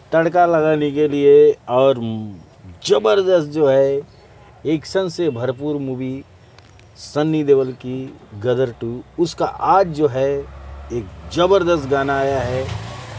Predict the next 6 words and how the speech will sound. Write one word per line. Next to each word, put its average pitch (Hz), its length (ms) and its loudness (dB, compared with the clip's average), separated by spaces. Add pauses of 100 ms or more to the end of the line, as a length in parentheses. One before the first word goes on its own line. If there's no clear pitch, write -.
(220)
जो 123 100 0
कि 123 380 -6 (1200)
गाने 156 280 0
का 160 140 2
बोल 139 280 2
है, 135 340 0